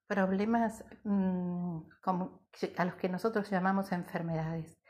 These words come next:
Pero creo que en los próximos tiempos todo el mundo va a hablar de la neurocomunicación,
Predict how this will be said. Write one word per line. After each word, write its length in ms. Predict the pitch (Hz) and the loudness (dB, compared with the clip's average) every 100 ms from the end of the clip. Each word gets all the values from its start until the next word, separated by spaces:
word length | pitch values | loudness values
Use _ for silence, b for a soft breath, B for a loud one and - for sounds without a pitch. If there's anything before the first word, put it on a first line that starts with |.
| B B B - | B B B -2
Pero 160 | 202 | 0
creo 200 | 214 226 | 2 2
que 100 | 220 | 2
en 60 | 208 | -2
los 100 | 202 | -2
próximos 580 | 226 226 - 220 202 202 | -2 -2 -2 0 0 0
tiempos 640 | 220 202 202 208 208 - | 0 0 0 -4 -4 0
todo 360 | 233 233 240 | 2 4 4
el 60 | 233 | 4
mundo 320 | 208 202 220 | 2 0 2
va 120 | 214 | 2
a 20 | 214 | 2
hablar 280 | 208 214 185 | 4 2 2
de 100 | 180 | -2
la 100 | 180 | 0
neurocomunicación, 1120 | 185 185 190 180 180 185 190 - 226 233 | 0 0 0 -2 -2 -2 -4 -2 0 0